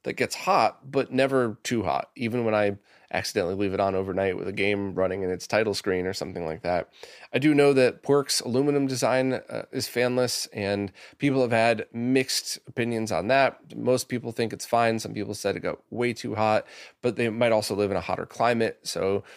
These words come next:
that's certainly something that has to, that factors in. But unless you live in a very hot and humid climate, um, and if it's not in a tight area, like if it's sitting on a desk in a well-ventilated area,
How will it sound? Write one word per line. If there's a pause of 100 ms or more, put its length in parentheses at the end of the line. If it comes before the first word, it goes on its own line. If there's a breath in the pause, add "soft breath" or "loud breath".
(160 loud breath)
that's
certainly
something
that
has
to, (280)
that
factors
in. (340 loud breath)
But
unless
you
live
in
a
very
hot
and
humid
climate, (100)
um, (240)
and
if
it's (120)
not
in (400 soft breath)
a
tight
area,
like
if
it's
sitting
on
a
desk
in
a
well-ventilated
area,